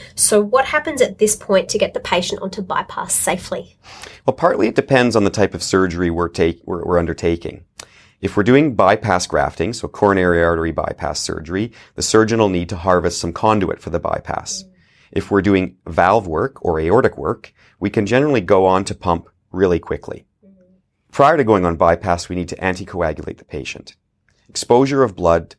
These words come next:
Speaker 2: to the plastic cardiopulmonary bypass circuit, the blood-air interface in the venous reservoir, and then the trauma the blood receives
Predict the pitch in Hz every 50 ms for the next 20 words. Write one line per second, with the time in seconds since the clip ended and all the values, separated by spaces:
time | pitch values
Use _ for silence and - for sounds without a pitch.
0 | _ - - - - - - 101 98 98 - - - 92 - - 98 92 90 85
1 | 82 - 98 92 87 87 82 80 76 73 76 76 78 - 90 78 73 - - -
2 | 76 71 - 131 - - - _ _ _ _ _ _ _ _ _ _ - 71 78
3 | 87 92 101 104 107 92 92 - - 90 85 104 101 - 107 104 110 - - 87
4 | 80 80 76 95 90 85 78 - - 87 90 90 87 92 80 - 76 64 58 60
5 | 76 98 - _ _ _ _ _ _ _ - - - 90 90 87 87 82 73 -
6 | - - - 113 120 131 156 151 123 92 82 73 80 80 78 80 82 78 - -
7 | 76 67 69 78 95 - -